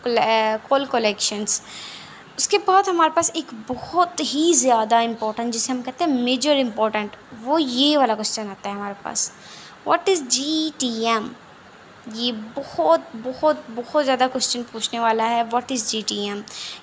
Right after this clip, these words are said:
ये आपने लाजमन करना है। अब जिनमें भी मैं, अ, बाकायदा rectangular बना रही हूँ, आपने वो वाले main करने हैं। बाकी just मैं आपको ये zoom करके ना बस मैं आपको बता दूँगी। जिन पे मैं circle लगाऊँगी, आपने वो वाले word लाजमी करने हैं।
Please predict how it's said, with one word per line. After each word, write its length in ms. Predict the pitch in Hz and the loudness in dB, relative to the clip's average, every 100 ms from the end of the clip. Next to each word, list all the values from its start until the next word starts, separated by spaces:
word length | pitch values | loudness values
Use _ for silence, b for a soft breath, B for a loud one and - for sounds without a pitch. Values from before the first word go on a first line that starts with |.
| 240 | 0
ये 100 | 254 | 2
आपने 260 | 240 247 | 2 0
लाजमन 500 | 240 214 208 220 226 | 2 2 2 -4 -6
करना 320 | 240 240 233 | -4 -4 -2
है। 240 | 233 233 247 B B B - | -4 -6 -10 B B B 0
अब 160 | 269 240 | 0 0
जिनमें 320 | 294 302 320 | -2 0 -2
भी 60 | 330 | -2
मैं, 200 | 320 302 | -2 -2
अ, 640 | - - 254 254 254 254 | -4 0 2 4 4 4
बाकायदा 640 | 240 254 254 254 240 247 | 2 0 2 4 4 4
rectangular 540 | 262 262 240 233 247 254 | 2 2 0 2 2 2
बना 320 | 262 254 226 | 4 2 2
रही 100 | 240 | 0
हूँ, 180 | 254 - | -2 2
आपने 380 | 233 226 226 240 | 4 4 2 -4
वो 140 | 233 | 0
वाले 220 | 226 233 | 0 0
main 340 | 240 226 220 220 | -4 -6 -6 -4
करने 340 | 220 202 208 | -2 -2 -2
हैं। 240 | 269 285 277 B B - | -2 -4 -8 B B 0
बाकी 300 | 247 247 254 | 0 2 -4
just 320 | 220 240 - | 0 -2 0
मैं 80 | 254 | -2
आपको 420 | - 214 208 - | 2 2 0 -4
ये 200 | 247 247 | 0 0
zoom 280 | 220 226 220 | 0 -2 -4
करके 380 | 214 226 226 240 | -2 -4 -2 -4
ना 100 | 247 | -2
बस 240 | 233 233 | 0 -2
मैं 100 | 233 | -2
आपको 220 | 226 214 220 | -4 -4 -4
बता 400 | 220 208 208 214 | -2 2 2 2
दूँगी। 360 | 254 269 277 B B B - | 0 -2 -4 B B B -10
जिन 140 | 233 | -2
पे 60 | 262 | 0
मैं 140 | 269 | 2
circle 340 | 277 254 247 262 | 4 2 2 2
लगाऊँगी, 440 | 254 247 254 269 | 6 4 4 2
आपने 220 | 254 247 | 2 2
वो 180 | 247 226 | 0 2
वाले 180 | 226 226 | 2 2
word 300 | 226 226 226 | 2 0 0
लाजमी 380 | 226 214 254 277 | 0 2 0 -2
करने 280 | 311 294 | 0 0
हैं। 200 | 294 311 | 0 -2